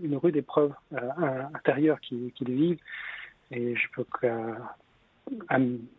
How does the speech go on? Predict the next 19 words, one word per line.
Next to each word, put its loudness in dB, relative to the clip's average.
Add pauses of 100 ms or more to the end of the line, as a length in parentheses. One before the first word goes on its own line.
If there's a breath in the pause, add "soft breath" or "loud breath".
(120)
appeler 2
chacun -2
à, -4
à 2
prier 2
pour, 0
euh, 0 (420 loud breath)
pour 4
les 4
malades, 4
les 4
soignants -2
et, -4
et 4
les 6
responsables. 2 (440 loud breath)
Et 2
pour 4
autant, 6